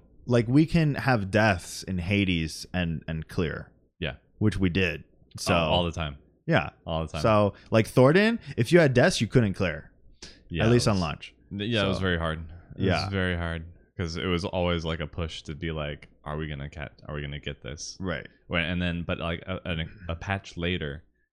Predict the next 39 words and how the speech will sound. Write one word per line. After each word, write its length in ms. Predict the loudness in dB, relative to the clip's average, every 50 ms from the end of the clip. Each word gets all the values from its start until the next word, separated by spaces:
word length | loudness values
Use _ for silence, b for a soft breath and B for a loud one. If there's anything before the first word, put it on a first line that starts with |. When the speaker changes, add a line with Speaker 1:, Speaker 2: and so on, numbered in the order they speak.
| _ _ _ _ _ _ _ _
Speaker 2:
it 100 | -2 -2
was 240 | 0 0 -2 -2 -2
like 180 | -4 -4 -4 -2
we 80 | -2 -2
were 120 | -2 -2
already 240 | -4 -6 -6 -6 -6
killing. 560 | -6 -6 -4 -4 -4 -4 -6 -8 -10 -12 -14 -16 -20 _ _ _ _ _ _ -4
We 60 | -4
were 60 | -4
just 160 | -4 -4 -8
full 140 | -6 -4 -4
on 140 | -4 -4 -6
killing 360 | -6 -6 -6 -6 -6 -6 -6
the, 240 | -4 -4 -4 -4 -6 -6
the 80 | -6
dude 440 | -4 -2 -2 -2 -2 -4 -6 -10 -14
in 140 | -10 -6 -2
the 40 | 0
middle 220 | 2 2 2 2
Speaker 1:
Mm-hmm. 80 | 0 -2
Speaker 2:
who 60 | -2
was 100 | -4 -6
doing 140 | -6 -6 -8
the 40 | -8 -8
s-, 160 | -10 -12 -14 -18 -16
spin 340 | -12 -10 -6 -4 -4 -4 -4
slash 520 | -6 -6 -8 -8 -8 -10 -12 -14 -18 -20 -20 _ _ _ _ _ 2 4
Speaker 1:
Oh, 100 | 6 6
Speaker 2:
to 40 | 6
take 40 | 6
Speaker 1:
yeah. 120 | 6 6 6
Speaker 2:
everybody 280 | 4 2 0 0 -2
down. 200 | -2 -4 -4 -4
Like, 220 | -6 -8 -8 -6 -4
it 80 | -4
was, 240 | -4 -4 -6 -10 -10
he 100 | -8 -8
was 140 | -6 -6 -6
dead. 320 | -6 -6 -6 -6 -8 -10